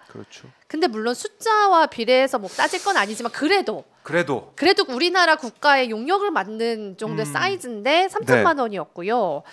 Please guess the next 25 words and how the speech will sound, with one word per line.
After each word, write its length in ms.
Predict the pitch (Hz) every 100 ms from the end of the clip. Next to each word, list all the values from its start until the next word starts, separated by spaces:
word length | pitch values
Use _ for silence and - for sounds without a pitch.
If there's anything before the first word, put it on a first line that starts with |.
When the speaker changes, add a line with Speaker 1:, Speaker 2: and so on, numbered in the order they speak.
| -
Speaker 1:
그래요. 280 | 135 127 104
Speaker 2:
이 160 | 277
회사가 400 | 330 440 440 392
다른 460 | 349 - 208 330 320
또 360 | 349 330 269 - _
작년에 540 | - 254 262 440 381 220
매출 300 | 196 - 339
신고를 460 | 359 330 302 294
한 120 | 370
거를 240 | 349 320 262
보니까요. 460 | - 208 196 156
Speaker 1:
작년에? 640 | 160 240 240 135 117 107 120
Speaker 2:
작년에는 760 | - 220 226 359 453 403 370 320
Speaker 1:
얼마요? 320 | 190 190 196
Speaker 2:
얼마였냐? 440 | 180 220 247 208 147
Speaker 1:
네. 160 | 104 87 _ -
Speaker 2:
오백삼십억 840 | 233 226 381 349 339 330 226 -
달러. 340 | 180 143 117 - _ _ _ _
그러니까 260 | 285 247 101
Speaker 1:
<laughs> 20 |
Speaker 2:
칠십억으로 600 | - - 494 453 285 220
릅니다, 380 | 196 214 233 165
이 140 | 151
회사가요. 540 | 185 196 175 120 - 175
Speaker 1:
<gasps> 1080 | 196 285 330 311 277 - - _ _ _ _